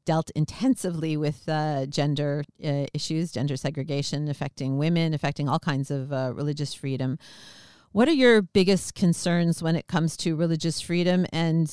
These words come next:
you are very connected to the Reform Jewish community abroad, generally the liberal progressive,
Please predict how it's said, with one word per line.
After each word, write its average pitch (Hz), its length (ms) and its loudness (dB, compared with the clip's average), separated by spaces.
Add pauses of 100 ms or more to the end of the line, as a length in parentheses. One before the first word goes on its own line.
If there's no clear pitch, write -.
you 190 180 0
are 165 100 4
very 156 300 2
connected 170 420 -4
to 175 160 -2
the 147 440 -2
Reform 147 440 0
Jewish 165 260 -2
community 147 540 -2
abroad, 139 420 0
generally 147 400 -2
the 147 140 -2
liberal 151 320 -2
progressive, 160 600 -2